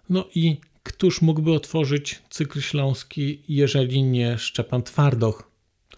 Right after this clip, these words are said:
No, pewnie ktoś inny też mógłby, ale u mnie otwiera go Szczepan Twardoch i otwiera go, y, ze swoim drachem. A zdecydowałem się opowiedzieć o drachu, dlatego że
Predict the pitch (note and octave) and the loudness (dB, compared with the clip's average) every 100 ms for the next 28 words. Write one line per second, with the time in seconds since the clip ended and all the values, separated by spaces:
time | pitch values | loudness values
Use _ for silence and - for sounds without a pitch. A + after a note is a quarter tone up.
0 | _ _ _ - - - _ A3+ G#3 G#3 | _ _ _ -6 -6 -8 _ 0 2 2
1 | A3 - A3 B3 F4+ - B2+ B2 - - | 0 2 0 0 0 2 0 -2 -6 -2
2 | E3 F3+ - B2 D3+ C3+ - C3 C#3 B2+ | 2 2 2 2 2 0 -4 -2 0 0
3 | A#2+ C3 - - - _ - - G#2+ C3 | -2 -4 -10 -20 -20 _ -12 -8 -4 -6
4 | - D#3 G#3+ G#3 E3 F3+ E3 - A#3 G#3+ | -4 0 0 2 -2 -2 -4 -2 -2 0
5 | G3+ G3+ G3+ - E3+ F3 E3 G3 - G3 | 0 0 0 0 4 4 4 2 4 4
6 | F#3 C#3+ C3+ A#2+ C3 D3+ F3+ - _ _ | 4 4 2 0 0 0 0 -6 _ _
7 | _ _ - - _ _ _ _ _ _ | _ _ -20 -20 _ _ _ _ _ _
8 | _ _ _ F3 F3 D3+ F3 - A3 C#4+ | _ _ _ -2 2 2 2 0 0 0
9 | C#4+ B3 G#3 A3+ A#3 G#3+ F#3+ F#3+ A3 - | 0 0 0 -2 -2 0 0 2 0 -2
10 | A#3 A3 G#3+ - G3+ F3 F3+ F3+ A3+ A3+ | 0 0 0 -2 -6 -4 -4 -4 -2 0
11 | F3 G3 G3 F#3+ | 0 0 0 0